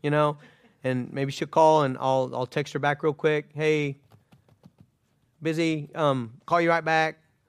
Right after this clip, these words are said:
You know, text me if it's something urgent." Okay, but in general, if it's her, I answer. Why? Well, I feel obligated. I feel a sense of debt.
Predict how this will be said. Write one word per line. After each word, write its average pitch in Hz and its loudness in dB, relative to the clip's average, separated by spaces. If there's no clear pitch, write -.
You 139 -4
know, 139 -2
text 170 -2
me 170 0
if 156 -6
it's 143 -8
something 156 -2
urgent." 151 -2
Okay, 156 2
but 139 -8
in 190 4
general, 147 -2
if 156 4
it's 190 -6
her, 123 -4
I - -12
answer. 135 -8
Why? 240 0
Well, - -16
I 226 -8
feel - -6
obligated. 180 -4
I - -6
feel 190 -2
a - -12
sense 180 -6
of 143 -8
debt. 139 -4